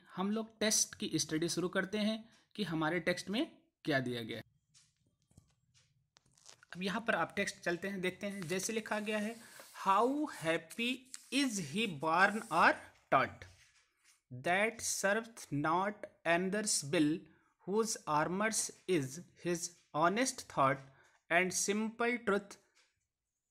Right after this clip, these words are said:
his utmost skill।" तो यहाँ पर हम एक एक लाइन,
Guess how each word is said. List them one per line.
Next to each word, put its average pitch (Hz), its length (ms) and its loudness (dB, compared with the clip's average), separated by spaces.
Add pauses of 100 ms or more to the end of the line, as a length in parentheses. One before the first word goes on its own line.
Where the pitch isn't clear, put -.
(140)
his 262 260 2 (420)
utmost 190 760 2 (140)
skill।" 135 440 -2 (840)
तो 190 60 -2
यहाँ 214 260 0
पर 262 80 2
हम 262 280 -2
एक 226 260 0
एक 208 200 -2
लाइन, 143 540 0